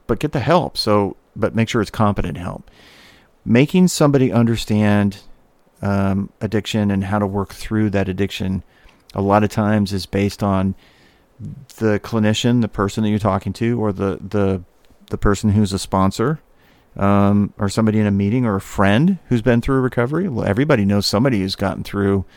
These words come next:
recovery, uh, uh, through their addiction and is in recovery.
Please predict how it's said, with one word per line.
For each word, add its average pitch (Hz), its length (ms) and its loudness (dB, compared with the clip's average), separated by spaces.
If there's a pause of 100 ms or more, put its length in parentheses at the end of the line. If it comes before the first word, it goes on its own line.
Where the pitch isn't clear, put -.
(400)
recovery, 110 680 0 (220)
uh, 104 40 -2
uh, 101 680 0
through 104 180 -6
their 98 180 2
addiction 95 480 -4 (840)
and 104 240 0
is 101 120 -2
in 101 120 -2
recovery. 98 500 -4